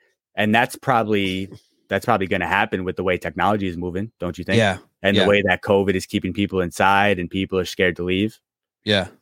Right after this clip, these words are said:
Speaker 1: I mean, it's, but, oh, so anyway, so I was walking around and, um, I saw, I saw Greg in a crowd of people, and I kinda, like, worked my way in there, and he must have saw my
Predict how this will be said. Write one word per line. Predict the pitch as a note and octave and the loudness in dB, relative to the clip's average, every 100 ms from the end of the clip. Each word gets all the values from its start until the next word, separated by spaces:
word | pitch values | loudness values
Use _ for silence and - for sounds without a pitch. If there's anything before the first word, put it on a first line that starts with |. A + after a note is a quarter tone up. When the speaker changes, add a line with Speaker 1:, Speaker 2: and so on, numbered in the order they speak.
| _ _ | _ _
Speaker 1:
I | G2+ | -2
mean, | G2 | 0
it's, | F#2 - F#2+ _ _ _ - _ _ - | -2 -8 -18 _ _ _ -20 _ _ -8
but, | G2 - _ _ | -8 -8 _ _
oh, | D#3 C#3+ | 2 2
so | E3 | 4
anyway, | E3+ D#3 B2 | 2 2 0
so | - C#3+ | 2 2
I | C#3 D3 | 4 2
was | C#3 | 0
walking | C#3 F#3 G3 | 2 2 0
around | D#3 D3+ D3+ B2+ A2 | -2 2 2 2 -2
and, | A#2 B2 A#2+ A#2 - _ _ _ _ _ | -2 -2 -2 -6 -10 _ _ _ _ _
um, | C3+ C3+ C3 C3 _ _ - | 2 4 2 -4 _ _ -4
I | D3 D3+ | -2 -2
saw, | - F3 E3+ E3 D#3 C3 | -2 0 2 2 0 0
I | C#3 | -4
saw | C3+ D#3+ C3 | -2 -2 -2
Greg | G2+ A2 C#3 C3 A2 | -2 0 2 2 0
in | G#2+ | -4
a | G2+ | -6
crowd | - C3+ C3 | 0 2 2
of | G#2+ | -2
people, | - B2 G#2+ F2+ E2 _ _ _ | -6 -8 -6 -8 -10 _ _ _
and | C3 C#3 C3+ | -2 0 2
I | B2+ | 0
kinda, | B2 D#3 D#3+ D#3 | 0 0 0 0
like, | D3 C3 B2 - | -2 0 -2 -2
worked | G#2+ C3+ C3 | 0 0 2
my | C3+ A2+ | 0 0
way | A2 C3 C#3 | 0 2 2
in | C3 | 2
there, | A2 G#2+ | 0 -2
and | G#2+ | -2
he | |
must | B2+ E3 E3+ | 0 -2 -2
have | C3 | -6
saw | - C#3 | -2 0
my | B2+ | 0